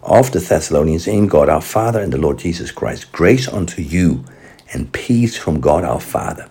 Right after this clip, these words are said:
Peace from God our Father and the Lord Jesus Christ. We are bound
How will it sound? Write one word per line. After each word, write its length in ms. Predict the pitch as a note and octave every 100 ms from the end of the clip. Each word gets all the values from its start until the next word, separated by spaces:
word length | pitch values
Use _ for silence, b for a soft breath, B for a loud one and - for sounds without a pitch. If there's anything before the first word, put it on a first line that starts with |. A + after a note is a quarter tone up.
| -
Peace 720 | - A#2 F#2 - - - - - - _ - B B B B B B B B B -
from 160 | -
God 260 | - E2+ E2
our 140 | D2
Father 420 | - D2+ D2 D2+ -
and 120 | D#2
the 60 | D#2+
Lord 220 | D#2 D2+
Jesus 340 | D2+ C#2+ D2
Christ. 420 | - D2+ C2+ C2 -
We 240 | F#2 G2
are 180 | F#2+ F2+
bound 800 | B1+ F#3 F#3+ C#3 G#2+ D2+ -